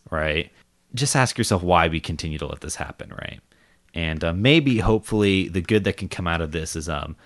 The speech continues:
better legislation coming out from city council, um, about how zoning works, right? Because, um, you know, obviously there are many things that must be changed,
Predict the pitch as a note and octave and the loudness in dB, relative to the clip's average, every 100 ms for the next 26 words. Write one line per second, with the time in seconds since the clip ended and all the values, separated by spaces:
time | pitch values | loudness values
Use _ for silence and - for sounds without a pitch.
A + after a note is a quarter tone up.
0 | _ _ - G2 G2 F2+ F2 - F2+ E2 | _ _ 4 6 8 6 4 2 0 0
1 | E2+ E2+ E2+ - D#2 D2 F2 E2 D#2 D#2+ | -2 -2 -2 -2 -6 -6 -6 -4 -2 -2
2 | D2+ - F2 - E2+ E2 F#2 E2+ - E2 | -4 -4 -6 -4 -4 -2 0 0 0 -2
3 | D2 - _ _ _ _ - C#2+ C#2 D2+ | -4 -8 _ _ _ _ -10 -8 -6 0
4 | D#2+ D#2 - - - F#2 F#2+ D3 A2+ D#2 | 2 0 -4 -10 -4 0 4 6 4 0
5 | - - D#2+ D#2 E2+ E2 - E2+ D#2 D2+ | -8 -6 -2 -2 -2 -6 -4 -4 -2 -6
6 | C#2+ - _ _ _ _ _ _ _ _ | -8 -18 _ _ _ _ _ _ _ _
7 | _ _ _ _ _ _ G2 F2 D2+ D2 | _ _ _ _ _ _ -6 -4 -4 0
8 | E2+ F#2+ F#2 F#2 E2+ E2 E2 D#2+ E2 E2 | 2 2 0 0 0 0 -2 -4 -4 -4
9 | D#2 - C#2+ - C#2+ - - | -6 -8 -10 -10 -10 -12 -14